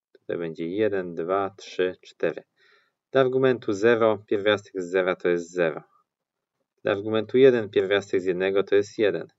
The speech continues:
Później pierwiastek z czterech to jest dwa. I ona mniej więcej tak wygląda. W czwórce robimy kółko otwarte, że słabo to widać. O, kółko otwarte, bo jest nawias otwarty, w zerze domykamy, czyli kółko zamalowane.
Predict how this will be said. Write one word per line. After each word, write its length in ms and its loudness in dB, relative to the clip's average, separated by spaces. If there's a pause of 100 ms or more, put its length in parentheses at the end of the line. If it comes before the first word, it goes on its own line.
(960)
Później 380 -4
pierwiastek 540 -2
z 80 -20
czterech 380 -4
to 140 -4
jest 240 -2
dwa. 340 -4 (1200)
I 100 -8
ona 320 -6
mniej 200 -8
więcej 400 -6
tak 260 -6 (120)
wygląda. 800 -4 (640)
W 280 -8
czwórce 440 -6
robimy 340 -2
kółko 520 -4
otwarte, 840 -4 (140)
że 140 -16
słabo 340 -10
to 140 -10
widać. 560 -10 (1000)
O, 120 -16 (180)
kółko 300 -8
otwarte, 380 -6
bo 60 0
jest 120 -8
nawias 260 -6
otwarty, 380 -4
w 60 -10
zerze 260 -2
domykamy, 480 -4
czyli 180 -8
kółko 280 -6
zamalowane. 600 -8